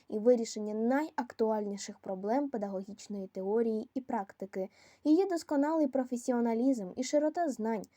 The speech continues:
різносторонні наукові інтереси і спроможність проникати у глибину сутності процесів і явищ,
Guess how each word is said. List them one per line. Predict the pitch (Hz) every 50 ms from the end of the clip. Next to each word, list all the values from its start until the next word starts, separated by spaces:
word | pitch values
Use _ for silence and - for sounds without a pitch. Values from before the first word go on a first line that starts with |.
| _ _ _
різносторонні | - 254 269 320 320 - - 349 339 370 403 403 381 359
наукові | 339 330 320 311 285 - 285 302 320 311
інтереси | 302 285 277 269 262 240 240 240 277 277 - 254
і | 233
спроможність | - - - 226 220 226 226 240 285 277 277 247 240 -
проникати | - 233 226 226 226 - 240 240 247 247 233 226
у | - 240 233
глибину | 233 233 233 226 254 262 285 302
сутності | 285 - - 302 302 285 277 269 262 262 - 254
процесів | 240 - 240 240 - - 269 269 269 - - 202 - -
і | 196 202
явищ, | 208 220 233 240 202 175 185 - - -